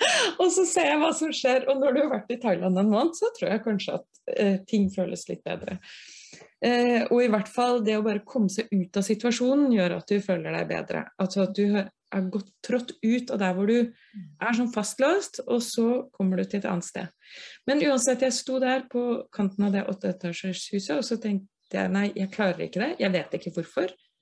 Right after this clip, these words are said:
Jeg kunne ikke gjøre det. Jeg tror det er vanskelig å si. Selvmord, som forskning på selvmord, det er veldig sånn paradoksal, og man har jo ikke fasiten på en måte. Så man vet jo ikke hvem som ikke gjør det, og hvem som gjør det."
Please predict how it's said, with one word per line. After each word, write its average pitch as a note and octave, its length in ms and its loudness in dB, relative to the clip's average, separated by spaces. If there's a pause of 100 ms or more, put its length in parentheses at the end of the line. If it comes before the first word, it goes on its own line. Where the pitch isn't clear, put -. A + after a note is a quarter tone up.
(320)
Jeg G3 160 0
kunne F#3+ 260 2
ikke - 160 -4
gjøre E3 160 0
det. F3+ 180 0 (180)
Jeg G3 160 0
tror F3+ 360 0 (1600)
det - 40 -2
er G#3 80 2
vanskelig G#3+ 320 2
å A3+ 80 0
si. C#4 220 0
Selvmord, A#3 440 2
som B3 220 0
forskning A#3+ 420 2
på G3 60 -4
selvmord, G3+ 380 2
det G#3 80 2
er G#3 80 0
veldig F#3+ 200 2
sånn G3 200 0 (180)
paradoksal, F#3+ 880 -2
og F#3 80 4
man G#3 160 4
har F3 160 0
jo E3 80 -4
ikke G3+ 160 -8
fasiten F#3+ 480 -4
på G3+ 80 -4
en G3+ 160 2
måte. B3+ 160 -2 (600)
Så - 100 -6
man B3+ 160 4
vet G#3 180 2
jo G#3+ 60 2
ikke C4 160 -8
hvem A3 100 4
som G#3+ 160 0
ikke G#3 300 -2
gjør E3+ 160 2
det, E3+ 80 0
og E3+ 80 -2
hvem D#3+ 160 -6
som E3+ 160 -4
gjør E3 160 -4
det." G#3+ 160 2